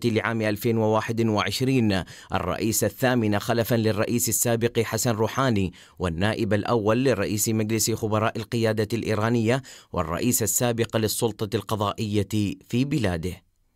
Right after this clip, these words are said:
تعزيز العلاقات الاقتصادية بين الجمهورية الإسلامية الإيرانية والدول المجاورة وتحسين الوضع الاقتصادي لإيران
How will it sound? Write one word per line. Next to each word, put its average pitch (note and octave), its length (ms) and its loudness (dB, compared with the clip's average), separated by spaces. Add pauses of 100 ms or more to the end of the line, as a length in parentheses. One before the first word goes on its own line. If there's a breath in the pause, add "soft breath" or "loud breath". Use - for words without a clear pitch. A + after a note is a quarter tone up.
(680)
تعزيز E3 400 2
العلاقات C3+ 640 2
الاقتصادية A2 840 0
بين B2+ 280 2
الجمهورية G#2 680 0
الإسلامية A2 720 0
الإيرانية G#2+ 720 0
والدول G#2 500 2
المجاورة A#2 720 2 (260 loud breath)
وتحسين A2+ 600 -2
الوضع G#2 380 0
الاقتصادي A2+ 760 0
لإيران A#2 760 2